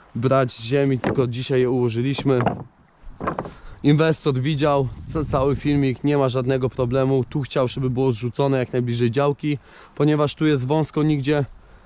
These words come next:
indziej nie dało rady tego zrzucić. Przejazd byśmy z-, z-, zablokowali. Tam też nie dało rady, bo tam jest kogoś działka. Także musiało to być tutaj. Jak widzicie, teren jest nierówny. Tu jest skarpa.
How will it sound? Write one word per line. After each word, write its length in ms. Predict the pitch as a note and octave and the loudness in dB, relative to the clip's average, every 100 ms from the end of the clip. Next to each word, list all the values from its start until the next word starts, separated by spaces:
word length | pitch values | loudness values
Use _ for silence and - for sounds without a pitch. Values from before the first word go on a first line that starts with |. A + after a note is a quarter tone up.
| - - - | -20 -8 2
indziej 380 | F3 D3+ D3+ D#3 | 4 6 4 2
nie 140 | D#3 | 2
dało 220 | D3+ D3 | 2 2
rady 240 | C#3 C#3 C#3 | 2 0 0
tego 260 | C#3+ C3+ | -2 0
zrzucić. 480 | A#2 E3 - E3 - | 0 0 0 -2 -4
Przejazd 380 | - D#3 D3 C3 | -2 0 2 0
byśmy 260 | C3+ D3 | -2 -2
z-, 500 | C3 A#2+ B2+ C#3+ C#3 | -2 -4 -2 0 0
z-, 0 | |
zablokowali. 840 | B2 C#3 C3 C3+ D3 C#3 E3 G3 G3 - - - - - - - - | 0 0 0 0 0 2 2 2 0 -6 -18 -18 -18 -20 -20 -6 2
Tam 180 | D3+ | 2
też 200 | D3 D3+ | 2 2
nie 80 | D#3 | 2
dało 240 | C#3+ C#3 C3 | 2 2 2
rady, 240 | C3+ C#3 | 2 0
bo 120 | C3 | -2
tam 120 | C3 | -2
jest 120 | B2+ - | -2 -2
kogoś 260 | C3 B2 | -4 -2
działka. 420 | A#2+ C3 B2 B2+ A#2 - - _ _ - - - - - - - - - | 0 0 2 -2 -4 -8 -20 _ _ -10 -10 -12 -20 -20 -20 -20 -20 -6
Także 260 | A2+ A#2+ C#3+ | -2 2 2
musiało 340 | C#3+ D#3 D3+ | 4 2 2
to 140 | D3+ | 2
być 180 | C#3 C3 | -2 -2
tutaj. 400 | - E3+ D#3 C#3+ - - - - - | -4 0 0 0 -4 -14 -18 -8 -2
Jak 160 | C3 | 0
widzicie, 440 | C3+ C3 D#3 D3+ C3+ | 0 0 0 2 2
teren 320 | D3+ D3 C#3+ | 2 2 2
jest 220 | C3+ - | 2 2
nierówny. 520 | C#3 D3 D3 D3+ C#3+ A#2+ - | 2 2 2 2 2 0 -4
Tu 80 | D3 | 0
jest 200 | C3+ - | 0 -2
skarpa. 580 | - D3 C3+ - C#3 | -2 0 0 0 0